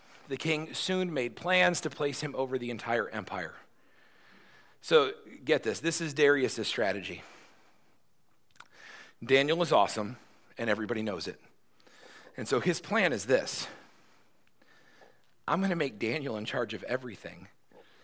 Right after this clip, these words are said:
And then the only thing I have to do is sit back,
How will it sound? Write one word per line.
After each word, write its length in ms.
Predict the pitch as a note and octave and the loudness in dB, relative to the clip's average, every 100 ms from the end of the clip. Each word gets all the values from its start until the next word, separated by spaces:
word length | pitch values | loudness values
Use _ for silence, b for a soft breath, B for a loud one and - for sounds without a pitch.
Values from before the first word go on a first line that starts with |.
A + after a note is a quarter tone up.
| b b b _ | b b b _
And 120 | B2 C3+ | -4 -2
then 140 | B2+ | -2
the 140 | A#2+ | -4
only 280 | C3 F#3+ G#3+ | -2 0 0
thing 200 | E3+ D3 | -2 -2
I 160 | C#3 A3 | 0 0
have 280 | D#3 B2 - | 0 -2 -4
to 100 | G#2 | -8
do 340 | G2+ E2 E2+ b b b b b b _ B B B B - | -8 -8 -14 b b b b b b _ B B B B -12
is 140 | - | -6
sit 260 | - G3 - | -2 -2 0
back, 460 | G2+ F2+ - - | -2 -4 -8 -16